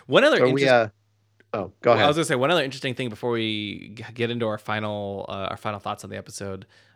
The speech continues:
Speaker 1: Uh, I was actually re-, there was an interview, um, with,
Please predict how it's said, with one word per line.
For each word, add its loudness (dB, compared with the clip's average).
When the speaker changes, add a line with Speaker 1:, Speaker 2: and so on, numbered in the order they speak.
Speaker 1:
Uh, -4
I -4
was 0
actually 0
re-, -2
there -2
was -2
an -8
interview, 0
um, -10
with, -10